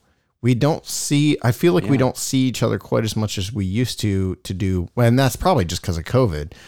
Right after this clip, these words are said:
Speaker 1: but we don't do as much together as we
Speaker 2: Yeah.
Speaker 1: did even two years ago.
Speaker 2: Mm-hmm.
Speaker 1: It doesn't feel like, even though you're technically closer to me now than I think you were at the time. I don't know.
Speaker 2: No, well,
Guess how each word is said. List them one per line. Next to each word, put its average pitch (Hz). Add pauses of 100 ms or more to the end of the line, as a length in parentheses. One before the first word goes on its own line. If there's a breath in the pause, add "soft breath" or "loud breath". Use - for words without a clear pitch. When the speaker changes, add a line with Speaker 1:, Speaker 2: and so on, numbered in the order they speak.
(280 loud breath)
Speaker 1:
but 127
we 135
don't 127
do 127
as 98
much 98 (420)
together 107
as 87
we -
Speaker 2:
Yeah. 87
Speaker 1:
did 92
even 107
two -
years 101
ago. 67
Speaker 2:
Mm-hmm. 110
Speaker 1:
It 110
doesn't 87
feel -
like, 69
even 151
though 147
you're 110
technically 120
closer 120
to 120
me 110
now 101
than 113
I 110
think 131
you 127
were 110
at 113
the 127
time. 110 (480)
I 120
don't 104
know. - (160)
Speaker 2:
No, 101
well, 135